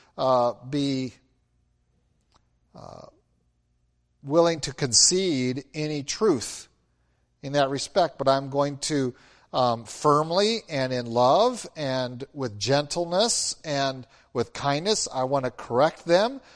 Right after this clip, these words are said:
I want to instruct them in righteousness and, ne-, if necessary, rebuke them. Um, but there comes a time where that, um, fails,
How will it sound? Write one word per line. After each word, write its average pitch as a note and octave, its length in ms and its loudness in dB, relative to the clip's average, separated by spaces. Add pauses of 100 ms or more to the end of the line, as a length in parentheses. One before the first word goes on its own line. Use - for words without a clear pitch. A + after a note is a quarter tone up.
(160)
I B2+ 120 0
want C3 200 2
to B2 40 -2
instruct D#3 420 0
them E3+ 100 0
in D3 80 -6
righteousness F3 880 0
and, B2 380 -8
ne-, C3+ 100 -6 (140)
if A#2 200 -12
necessary, D#3 360 0
rebuke C3+ 420 -4
them. G#3+ 320 2 (400)
Um, C3 240 -4
but C3 100 -6
there B2+ 140 -2
comes C#3 240 -4
a C3 60 -4
time E3+ 500 0 (240)
where C3+ 420 2 (600)
that, C#3 320 2 (280)
um, C3 420 -8 (760)
fails, D#3+ 840 0